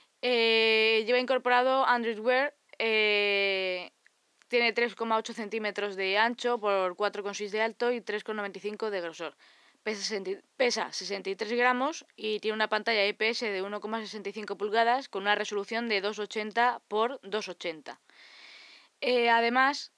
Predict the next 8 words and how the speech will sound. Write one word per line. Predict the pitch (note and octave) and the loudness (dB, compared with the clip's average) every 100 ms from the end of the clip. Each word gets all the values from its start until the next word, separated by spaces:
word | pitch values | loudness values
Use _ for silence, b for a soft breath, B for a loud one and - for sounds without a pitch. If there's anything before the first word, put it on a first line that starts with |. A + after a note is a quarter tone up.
| _ - | _ 0
eh, | A#3 A#3 A3 G#3+ G#3 G#3 | 4 4 4 4 4 2
tiene, | A#3 A#3 A#3 A3+ A3+ A3+ A3 A3 G#3+ G#3+ G#3 G3+ G#3 - _ - | 0 0 0 2 2 2 2 2 0 0 -2 -6 -10 -16 _ -16
mm, | G3+ A3 | -10 -8
cuatro | G3+ A#3 A3+ A3 | -2 0 2 0
pines | B3 B3+ C#4+ A#3 | -2 -2 -2 -2
de | G#3+ | 2
carga | A#3 A#3+ C4 C#4 G3 - | 2 4 2 0 -4 -8
aquí | F#3+ G#3 A#3+ | -6 -6 -6